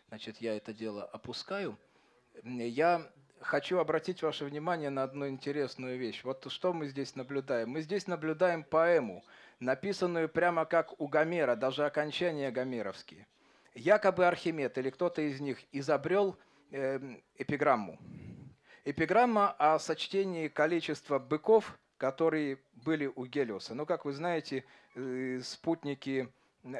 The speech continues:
а, значит, Одиссея, они на Родосе забили парочку бычков, да, наелись, напились, им было хорошо, а потом их наказал Бог за это, да, то есть, так вот, эм, а, эпиграмма рассказывает о том,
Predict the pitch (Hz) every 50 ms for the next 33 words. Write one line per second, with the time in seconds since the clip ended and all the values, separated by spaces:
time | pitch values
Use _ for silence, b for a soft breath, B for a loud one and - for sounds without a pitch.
0 | - - - - - - 113 113 110 110 110 107 110 113 107 - 120 - 131 135
1 | 165 180 - - 254 247 220 202 170 - - 139 151 156 156 151 143 139 131 135
2 | 135 156 190 220 208 180 175 - - - 151 143 135 131 120 117 - 156 147 151
3 | 156 135 131 131 - 139 127 117 117 - - - - 113 107 110 113 120 139 151
4 | - - 247 240 208 156 160 175 160 135 127 131 143 175 208 202 175 151 - -
5 | 120 131 - - 185 175 156 147 - - 131 123 120 135 135 127 123 - 143 131
6 | 143 143 - 208 202 180 - 139 135 - 170 165 151 139 127 - - 135 - -
7 | 127 123 123 147 139 131 120 117 107 98 - - B B B B B B B B
8 | B - 117 120 131 120 113 110 - 110 123 208 214 - 180 156 143 - - 139
9 | - 202 214 214 - 175 165 160 160 156 156 156 151 147 - - - 139 139 139
10 | 135 - 160 - 170 160 165 214 233 233 220 202 185 - B B B B B B
11 | B B 139 135 156 151 - - 214 214 - 196 180 170 165 - 156 156 - -
12 | 202 202 190 165 123 104